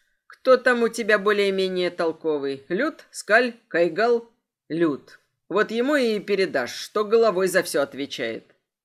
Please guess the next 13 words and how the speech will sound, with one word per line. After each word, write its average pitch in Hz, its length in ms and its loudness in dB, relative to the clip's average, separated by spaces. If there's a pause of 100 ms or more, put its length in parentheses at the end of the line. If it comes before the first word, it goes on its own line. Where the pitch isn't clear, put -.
(340)
"Ну, 196 480 0
пусть 277 340 -4
по 185 140 2
старой 214 320 2
схеме 156 420 -4
действует". 123 720 -10 (320)
Карл, 330 360 -2
свернув 202 520 -4
карту, 330 360 -4
спрятал 233 480 -2
её 196 300 -4
в 185 40 -18
футляр. 139 640 -10